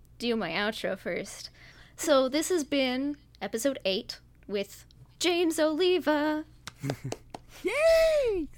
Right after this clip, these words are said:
Speaker 2: Thank you.
Speaker 1: Who has been honestly amazing.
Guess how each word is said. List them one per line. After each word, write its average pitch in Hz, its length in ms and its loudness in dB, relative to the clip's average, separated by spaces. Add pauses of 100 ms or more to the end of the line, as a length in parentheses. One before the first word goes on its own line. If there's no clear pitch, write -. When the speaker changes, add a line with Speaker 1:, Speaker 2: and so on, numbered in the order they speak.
(120)
Speaker 2:
Thank - 200 -8
you. 269 140 0
Speaker 1:
Who 247 400 0
has 220 440 -2
been 214 540 -4
honestly 254 580 -2
amazing. 254 560 -4